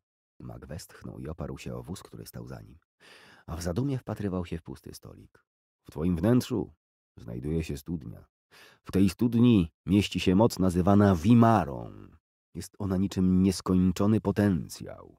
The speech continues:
Może być wszystkim, posłużyć do czegokolwiek. Jedyne jej ograniczenia są ograniczeniami użytkownika. Gdy chce coś stworzyć, dla przykładu kulę wody”,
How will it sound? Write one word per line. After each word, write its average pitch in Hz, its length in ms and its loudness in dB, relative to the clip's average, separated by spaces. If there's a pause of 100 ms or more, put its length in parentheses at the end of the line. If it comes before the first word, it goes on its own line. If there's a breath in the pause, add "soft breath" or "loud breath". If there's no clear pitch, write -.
(440 soft breath)
Może 104 220 0
być 107 160 0
wszystkim, 107 540 -2
posłużyć 80 420 -6
do 80 100 -4
czegokolwiek. 90 800 0 (500 soft breath)
Jedyne 135 460 -2
jej 127 180 0
ograniczenia 113 600 0
są 98 220 0
ograniczeniami 92 800 0
użytkownika. 90 880 -2 (380)
Gdy 87 300 -10
chce - 260 -12
coś - 340 -16
stworzyć, - 540 -14
dla - 140 -16
przykładu 67 440 -12
kulę 131 320 2
wody”, 62 460 -6